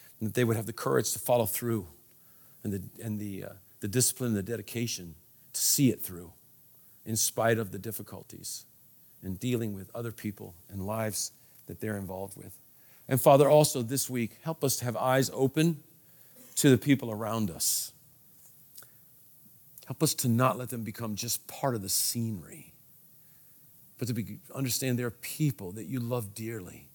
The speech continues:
people your son died for, and help them to s-, help us to see them differently because of that, to be thinking, "What can I do?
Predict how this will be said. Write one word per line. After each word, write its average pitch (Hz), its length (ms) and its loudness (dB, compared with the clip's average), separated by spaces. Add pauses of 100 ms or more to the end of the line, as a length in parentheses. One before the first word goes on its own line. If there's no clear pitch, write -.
(120)
people 131 340 0
your 104 140 -6
son 107 280 -2
died 104 280 -6
for, 78 220 -8 (380)
and 110 140 -2
help 120 180 -4
them 120 120 -6
to 107 60 -6
s-, - 280 0
help 139 220 -2
us 123 100 -4
to 113 100 -6
see 131 220 0
them 92 260 -6
differently 120 460 -4
because 113 380 -8
of 107 100 -4
that, 85 260 -10 (460)
to - 60 -14
be 120 80 4
thinking, 117 280 2
"What 113 140 -2
can 120 140 -4
I 104 100 -2
do? 78 220 -10